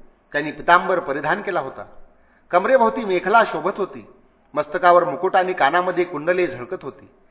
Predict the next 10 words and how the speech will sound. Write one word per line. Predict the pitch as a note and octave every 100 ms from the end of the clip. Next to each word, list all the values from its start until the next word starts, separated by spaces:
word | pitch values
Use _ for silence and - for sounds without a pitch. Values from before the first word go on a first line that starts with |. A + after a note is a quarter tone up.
| _ _ F3
ते |
त्रिभंगी | F3 F#3+ B3+ A3+ G#3+ A3+
मुद्रेमुळे | E3+ E3+ G#3+ G#3 G3+
सुंदर | G3+ F3+ G3 B3+
दिसत | G#3+ E3+ G#3
होते. | E3 C3 G#2+ - _ _ _ _ _
वक्षस्थळावर | D3 - F#3 - D3 E3 E3+ E3
कौस्तुभमणी | D#3 D3 - A3+ G#3+ G3+ F#3+
चमकत | D3 C#3 G3+
होता. | D#3+ -